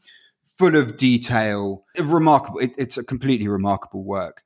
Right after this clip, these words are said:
Paying the Land is his latest. I mean, he wrote Palestine as, as a young man, and he's now a bit older. I think he's about sort of sixty-nine, seventy years old.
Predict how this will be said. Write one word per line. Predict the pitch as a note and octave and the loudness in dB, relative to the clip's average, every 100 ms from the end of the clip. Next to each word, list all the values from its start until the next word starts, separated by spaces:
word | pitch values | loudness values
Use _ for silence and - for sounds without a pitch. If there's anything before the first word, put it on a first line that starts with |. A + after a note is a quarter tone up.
| - | 0
Paying | B3+ C#4 | 2 4
the | |
Land | G3 F3 D3+ | 6 4 4
is | A#2+ | 2
his | A#2+ | 2
latest. | C3+ C#3 - F2+ | 4 4 2 -4
I | A2+ | 0
mean, | A#2+ B2+ | 2 2
he | C#3+ C3 | 0 2
wrote | C3+ C#3+ - | 4 2 2
Palestine | C#3 A#2+ A#2+ A2 | 0 0 0 0
as, | G2+ | -2
as | - A#2+ | -6 -6
a | A#2 | 0
young | A#2 A2+ | 4 4
man, | G#2+ G2 G2+ | 2 2 0
and | G2 G#2 - | -2 -4 -4
he's | A#2 A2+ | -2 2
now | B2 A#2 | 4 4
a | |
bit | A2+ | 4
older. | B2 A#2 | 4 4
I | G#2+ | 2
think | A2+ | -4
he's | G#2 | -6
about | A2+ A2 | -6 -6
sort | A2+ | -8
of | |
sixty-nine, | - - - A#2+ A2+ A2 | -10 -6 0 2 2 -2
seventy | A2 G2+ G#2 | -6 -8 -10
years | G2 G#2+ | -14 -14
old. | G#2 | -16